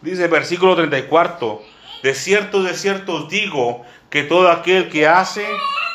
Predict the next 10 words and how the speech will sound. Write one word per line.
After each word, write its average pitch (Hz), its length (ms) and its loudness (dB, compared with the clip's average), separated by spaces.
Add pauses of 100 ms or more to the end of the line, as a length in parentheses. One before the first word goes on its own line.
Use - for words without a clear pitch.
(600)
pecado, 143 880 0
esclavo 156 640 0
es 175 220 -4
del 147 200 -8
pecado". 143 680 -6 (1400)
Entonces, 208 920 -4 (1600)
es 139 140 -4
culpable 160 540 0
de 143 120 -2
pecar. 139 580 0